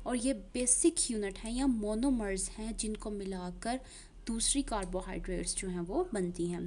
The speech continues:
यानी आप monomers को आपस में मिलाते जाएंगे तो आपके पास carbohydrates नई बनती जाएंगी। अगर आप इनकी खसूसियात की बात करें तो monosecroids जो हैं वो मीठी होती हैं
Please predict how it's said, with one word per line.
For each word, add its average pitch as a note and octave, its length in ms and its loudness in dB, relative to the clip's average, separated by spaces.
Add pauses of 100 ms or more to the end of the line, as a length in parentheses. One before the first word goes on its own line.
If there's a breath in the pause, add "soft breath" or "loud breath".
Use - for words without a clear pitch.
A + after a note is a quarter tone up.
यानी G3+ 220 -2
आप G3+ 200 -4
monomers G#3+ 560 -2
को - 140 -4
आपस G#3 360 -4
में A3 60 0
मिलाते G3 420 -2
जाएंगे G#3 320 -4
तो A3 120 -6
आपके F#3+ 320 -6
पास G#3+ 320 -2
carbohydrates F#3+ 1000 0
नई G3+ 420 4
बनती F3+ 340 0
जाएंगी। E3 440 -4 (680 loud breath)
अगर C4+ 160 2
आप D#4+ 140 4
इनकी D4+ 200 8
खसूसियात D4+ 680 0
की D#4 140 6
बात G#3+ 340 -2
करें G#3 280 -2
तो A#3+ 160 -4
monosecroids A3 960 0
जो A3 160 -2
हैं G#3 220 -4
वो G#3+ 160 0
मीठी F#3+ 500 0
होती F#3 400 0
हैं G3 160 -4